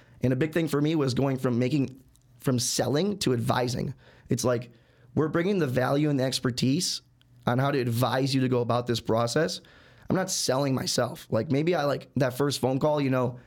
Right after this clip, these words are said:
it needs to be a nice phone call. It needs to happen the right way. But at the end of the day, the numbers speak for themselves. We speak for ourselves. We know what value we bring to the table. And if it's not a good move for us or the, we're not meeting eye to eye with the client, there's no reason to do the deal.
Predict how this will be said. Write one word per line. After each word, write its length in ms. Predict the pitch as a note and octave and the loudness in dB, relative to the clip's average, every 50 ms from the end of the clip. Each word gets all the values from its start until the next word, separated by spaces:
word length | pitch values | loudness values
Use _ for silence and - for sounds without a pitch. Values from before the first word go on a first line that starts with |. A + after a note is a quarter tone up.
| - - - | -12 -6 -2
it 60 | C#3 | 0
needs 200 | D3+ D3 C#3+ - | 0 0 -2 -2
to 60 | D3 | 0
be 120 | C#3 C#3+ | 0 0
a 60 | C3+ B2+ | 2 2
nice 200 | C3+ C3 C3 - | 0 0 0 0
phone 220 | - B2+ C3 C3 | 0 0 0 0
call. 240 | B2 C3+ C3 C3+ C3 | 0 0 2 2 2
It 80 | A#2+ | 0
needs 180 | C3 B2+ B2 - | 0 0 0 0
to 80 | B2+ A#2 | 0 2
happen 320 | B2 B2 C3 B2+ C3+ B2+ | 2 2 0 0 0 0
the 80 | B2 A#2 | 0 2
right 240 | A#2 A#2+ C3 - | 0 0 0 0
way. 400 | A2+ B2 B2+ B2+ C3 C3 C#3 D3 - - - _ _ _ _ - - - | 0 0 2 2 2 2 0 -2 -4 -10 -20 _ _ _ _ -20 -8 -2
But 100 | - D3 | 0 0
at 40 | C#3+ | 2
the 80 | D#3 | 2
end 80 | E3 F#3+ | 0 0
of 60 | G3+ | 0
the 60 | F3+ | 0
day, 400 | D3+ C#3+ D3+ D3+ E3+ E3 D3+ D3 - - - - - | 0 2 2 2 0 -2 -2 -6 -10 -16 -14 -6 -2
the 80 | C#3+ | 0
numbers 280 | C3+ C#3+ D3+ E3 E3+ D3+ | 2 2 2 2 0 0
speak 180 | - E3+ D#3+ - | 0 0 -2 0
for 80 | - D3+ | 2 0
themselves. 600 | C#3+ C#3 C3 - - C3 C3 C3+ C3 C3 - - _ - - _ - - - - | 2 2 2 2 0 2 0 0 -2 -4 -8 -10 _ -20 -20 _ -20 -8 -2 0
We 120 | C#3+ D3+ | 0 2
speak 220 | - - D#3 D3+ | 2 0 -2 0
for 140 | - - C#3 | 0 0 0
ourselves. 380 | C3+ C3 C3 C#3 C3+ C3+ B2+ B2 | 0 0 0 0 0 0 0 0
We 140 | C3+ C#3+ D3 | 2 2 2
know 180 | C#3+ C#3 C#3+ | 2 2 2
what 180 | D3+ D3 B2 A#2+ | 2 0 0 0
value 340 | B2 B2+ B2 C3 C3+ C#3 C3+ | 0 0 2 2 2 2 2
we 80 | C3+ | 2
bring 180 | B2+ C3+ C3 B2 | 2 2 0 2
to 60 | B2+ | 2
the 100 | A#2+ A#2+ | 0 0
table. 480 | A#2 - B2 B2 C3 C#3 D3 E3 - - - _ _ _ _ _ - - - - - - - | 0 2 2 2 2 2 0 -2 -4 -8 -20 _ _ _ _ _ -20 -20 -20 -20 -12 -4 -2
And 140 | C3 C3 C3 | 0 0 0
if 100 | B2+ - | 0 0
it's 140 | C3 - - | -2 -2 0
not 160 | C3+ C3 D3+ | 0 0 0
a 60 | D#3+ D#3+ | 0 0
good 140 | D3+ C3 | 0 0
move 180 | C3+ C#3+ D#3 D#3 | 0 0 -2 0
for 140 | - D3+ C#3 | 0 0 0
us 200 | C3+ C3+ C3+ - | 0 -2 -2 -4
or 60 | - | -4
the, 100 | C3 - - - - - - - - | -4 -6 -10 -14 -20 -20 -20 -12 -4
we're 120 | - C3 C#3+ | -2 -2 0
not 160 | D3 B2 C3 | 0 0 0
meeting 200 | C#3 C#3 C#3 C3+ | 0 0 0 2
eye 120 | C3 C3+ | 2 2
to 60 | C3 | 2
eye 100 | C3 C3 | 0 0
with 120 | C3 C3 C3 | 0 0 -2
the 60 | C#3 | -2
client, 380 | - C3+ B2+ C3 C3 A#2+ C3 - | 0 0 0 0 0 -2 -4 -2
there's 160 | C#3 C3+ E3+ | -2 0 0
no 80 | F3+ | 0
reason 300 | E3 D3 D3 D#3 D#3 C#3 B2 | 0 0 0 0 0 0 0
to 40 | A2+ | 0
do 120 | B2 B2 | 0 0
the 80 | A#2 A#2 | 0 0
deal. 340 | A#2 A#2 B2+ C3 D#3+ - | 0 0 0 0 -2 -4